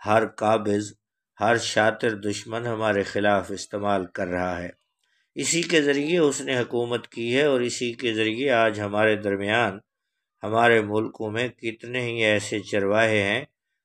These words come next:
जो ना सिर्फ कुत्ते का गोश्त खाने के लिए तैयार हैं,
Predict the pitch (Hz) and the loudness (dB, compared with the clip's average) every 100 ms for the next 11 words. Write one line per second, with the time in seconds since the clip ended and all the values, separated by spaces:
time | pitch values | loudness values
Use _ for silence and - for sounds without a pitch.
0 | _ 107 107 113 113 110 110 101 - 107 | _ -8 -2 2 2 2 -2 -2 -4 -6
1 | - 117 107 104 98 104 104 - 104 104 | 0 0 2 0 0 -2 -4 -4 -2 0
2 | 107 101 101 98 104 95 107 113 101 107 | -2 -2 -4 -4 -6 0 4 4 4 0